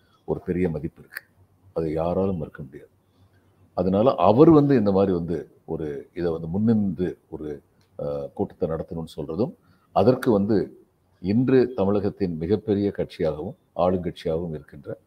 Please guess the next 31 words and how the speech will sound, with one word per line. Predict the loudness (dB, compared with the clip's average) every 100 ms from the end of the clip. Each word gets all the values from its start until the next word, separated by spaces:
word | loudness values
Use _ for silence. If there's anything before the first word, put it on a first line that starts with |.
| _ _ _ -4
அ, | -4
திராவிட | -2 0 0
முன்னேற்ற | -2 -4 -6 -8
கழகத்தின் | -8 -8 -8 -14
தலைவரும் | -10 -8 -6 -8 -12 -8
முதல்வருமான | -4 -2 -2 -4 -6 -8 -12
திரு | -14 -12
மு | -10
க | -10
ஸ்டாலின் | -8 -2 0 2
அவர்கள் | -2 -4 -6 -10 _ _
அதுல | -2 0
பேச | 0 -2 -2
போறது | -4 -6 -6
வந்து | -8 -6
ரொம்ப | -4 0 2 0 -2
சிக்னிஃபிகண்ட். | -10 -10 -12 -14 -18 -20 -20 _ _ _ _ _ _
நான் | 2 4
அடிக்கடி | 4 2 -2 -2
சொல்லிட்டு | -2 -2 -4 -4
இருக்கேன், | -4 -2
தெருமுனை | -2 0 0 -2
கூட்டங்கள் | -4 -6 -6 -6
முக்கியம்னு. | -8 -10 -8 -8 -10 -20 _ _ _ _
தெருமுனை | 0 2 2 0
கூட்டங்கள் | 0 -2 0 0 -2 0
தொடர்ந்து | 0 2 2 0 0
நடத்த | 0 -2 0 0
வேண்டியது | 2 0 -2 0
எவ்வளவு | 0 -2 -4
முக்கியமோ, | -6 -8 -8 -4